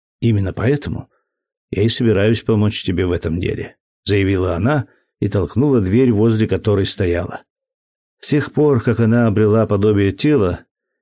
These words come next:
ей доставляли удовольствие физические контакты с предметами. «Заходи». Она отступила в сторону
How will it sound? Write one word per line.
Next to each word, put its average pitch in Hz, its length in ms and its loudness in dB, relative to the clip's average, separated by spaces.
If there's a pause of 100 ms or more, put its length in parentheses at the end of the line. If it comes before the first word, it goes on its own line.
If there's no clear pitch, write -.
(120)
ей 147 180 0
доставляли 117 640 2
удовольствие 104 760 0
физические 104 640 -2
контакты 98 600 -4
с - 80 -6
предметами. 87 800 -6 (640)
«Заходи». 139 640 -2 (460)
Она 104 260 0
отступила 95 580 -2
в - 80 -8
сторону 151 520 0